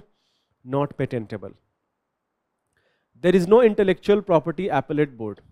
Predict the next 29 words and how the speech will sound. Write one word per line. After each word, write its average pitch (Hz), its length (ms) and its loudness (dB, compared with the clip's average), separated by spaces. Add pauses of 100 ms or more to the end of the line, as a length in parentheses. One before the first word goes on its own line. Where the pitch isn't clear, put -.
(680)
अब 165 140 -16
ये 202 200 -4
देखो, 262 240 -2
ये 269 80 -2
कितना, 262 320 -4
कैसा 233 340 0
अजीब 202 300 0
सा 196 140 -2
स्टेटमेंट 117 520 -8
है - 80 -18 (800)
कि 190 120 -10
अगर 196 300 4
नहीं 208 340 4
है 240 100 6
तो 240 100 2
आपने 233 220 4
एक 226 80 2
नाम 202 360 2
बनाया 180 400 6
है 220 200 2 (640)
और 180 80 2
आप 196 80 4
बोल 196 220 4
रहे 202 140 6
हो 214 60 6
कि 214 100 -4
ये 220 100 6
नहीं 143 260 0
है। 110 160 -10